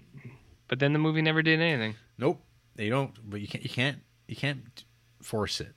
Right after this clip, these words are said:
Speaker 2: you know.
Speaker 1: Yeah. So I'm gonna say Righteous Kill.
Speaker 2: Excellent. There's some recommendations
Speaker 1: Yep.
Speaker 2: for everybody.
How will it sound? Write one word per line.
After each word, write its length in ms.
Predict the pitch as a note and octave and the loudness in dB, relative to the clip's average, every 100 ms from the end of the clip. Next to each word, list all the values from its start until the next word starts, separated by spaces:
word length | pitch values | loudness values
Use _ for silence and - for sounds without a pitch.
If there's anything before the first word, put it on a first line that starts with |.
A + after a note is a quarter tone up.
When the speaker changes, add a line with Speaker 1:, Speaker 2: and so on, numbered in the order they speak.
| - | -12
Speaker 2:
you 100 | D#2+ | -8
know. 240 | E2 E2+ - _ _ _ - - | -8 -10 -12 _ _ _ -20 -6
Speaker 1:
Yeah. 140 | A2 - _ _ _ - - - | -6 -6 _ _ _ -20 -20 -20
So 100 | - C#3+ | -2 4
I'm 60 | |
gonna 100 | F#3 | 4
say 160 | F3+ F#3+ | 4 2
Righteous 420 | C3 C#3 C3+ B2+ | 4 2 0 -4
Kill. 320 | - A#2 G2 - _ - _ - | -6 -8 -10 -14 _ -20 _ -6
Speaker 2:
Excellent. 580 | G2+ F#2+ - F2 D#2+ - - | -6 -4 -6 -8 -10 -16 0
There's 220 | B2 C3+ | 6 6
some 140 | C3+ B2 | 6 6
recommendations 680 | C3 C3 A#2 G#2+ A2+ B2 | 6 6 2 4 4 2
Speaker 1:
Yep. 60 | G#2 | -2
Speaker 2:
for 100 | G2 | -4
everybody. 640 | F2 E2+ E2 E2 E2 E2 | -4 -4 -6 -6 -4 -6